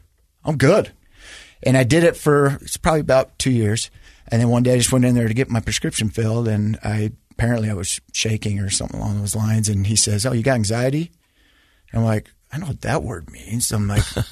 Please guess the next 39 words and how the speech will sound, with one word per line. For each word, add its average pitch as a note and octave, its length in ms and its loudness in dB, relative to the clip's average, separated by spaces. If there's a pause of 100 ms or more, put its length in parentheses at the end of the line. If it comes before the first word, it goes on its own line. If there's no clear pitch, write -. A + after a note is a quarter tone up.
(160)
<laughs> - 420 -20
"Yes, A#2+ 380 0
I B2+ 140 0
do." A#2 380 0
<laughs> - 40 -20 (840)
And B2 460 4
he A#2 300 2
prescribed A2 560 -2
me G#2+ 160 0
a, G#2 80 -2 (160)
a A2+ 80 0
fairly A2 400 0
high G#2+ 180 0
dose G#2+ 340 2
of, G#2 320 -4
uh, A2+ 180 -4
Xanax. G#2 580 -6 (760)
And A2+ 460 0 (380)
that's C3+ 340 2
getting B2+ 300 2
into A2+ 120 2
my A2+ 160 2
rock A2+ 240 0
bottom. G2+ 400 -6 (120)
I B2 100 -2
took A#2 240 -2
that. A#2 320 2 (100)
I B2 60 -2
really C#3+ 180 2
didn't A2+ 180 0
like A2 340 0
it, A#2+ 200 2 (520)
right? A#2 280 2
But B2+ 120 0
it A#2 260 0
made C3+ 160 4
me A#2 60 2
feel - 260 2
different. C3 420 0